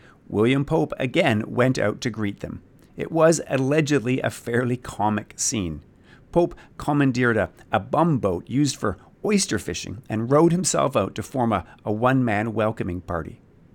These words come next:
The Canadians wanted to present a slightly more impressive showing. They had donned their finest suits and decked out the shipping crew in blue uniforms.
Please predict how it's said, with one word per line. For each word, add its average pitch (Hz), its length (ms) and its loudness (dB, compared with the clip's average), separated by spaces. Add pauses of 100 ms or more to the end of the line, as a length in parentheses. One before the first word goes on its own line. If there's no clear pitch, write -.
(760)
The - 100 -6
Canadians 120 540 2
wanted 110 240 -2
to 110 60 -8
present 104 340 -4
a 98 60 -4
slightly 127 360 0
more 110 180 -2
impressive 95 520 -6
showing. 92 460 -6
They 101 140 -2
had 107 180 -2 (340)
donned 117 340 0
their 90 80 -4
finest 107 680 -6
suits 110 440 -4
and - 160 -12 (300)
decked 123 260 0
out 113 160 0
the - 60 -10
shipping 110 400 -4
crew 107 300 -4
in 90 100 -8
blue 110 260 0
uniforms. 110 840 -4